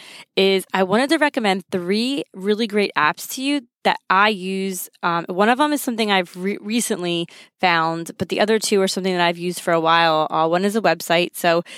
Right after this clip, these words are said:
it's E W G, Environmental Working Group Healthy Living is the app. They also have a website, um, and they have a ton of resources on there. And you can type in a product.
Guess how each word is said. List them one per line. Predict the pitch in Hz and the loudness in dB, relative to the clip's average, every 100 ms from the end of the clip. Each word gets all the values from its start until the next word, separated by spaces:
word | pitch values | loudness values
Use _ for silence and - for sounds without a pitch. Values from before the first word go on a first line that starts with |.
| - - | -18 -2
it's | 202 - - | -2 -2 -6
E | 214 214 240 247 - | -2 0 0 -2 0
W | 214 226 226 233 | 0 0 -2 -4
G, | 185 190 190 175 - | -4 -4 -2 -2 -4
Environmental | 190 185 190 208 214 226 | -2 2 4 4 2 0
Working | 190 185 196 190 | 2 0 0 -6
Group | 185 180 170 - - | -2 -2 -2 -12 -14
Healthy | - 196 196 208 180 | -2 0 0 -2 -4
Living | 175 175 165 165 | -2 0 0 -2
is | - 180 | -4 -2
the | 160 - | -2 -2
app. | 190 185 156 - | 0 0 0 -2
They | - | -2
also | - 185 226 | 0 0 0
have | 233 | -2
a | 247 | 0
website, | 196 175 - 160 170 - _ - - - - | 0 -2 -2 -2 -2 -4 _ -20 -20 -20 -4
um, | 185 180 | 0 0
and | 196 | 0
they | 214 | 2
have | 208 | 2
a | |
ton | - - 220 | 0 0 2
of | 220 | 2
resources | 214 - 190 185 180 | 0 0 -4 -4 -4
on | 170 | -2
there. | 160 160 165 | -2 0 -2
And | - 175 170 - | -2 -2 -2 -6
you | 190 | -4
can | 196 | -4
type | 180 185 | -2 -2
in | 175 | -2
a | 165 | -2
product. | 233 220 214 214 - - | 2 4 4 2 -2 -20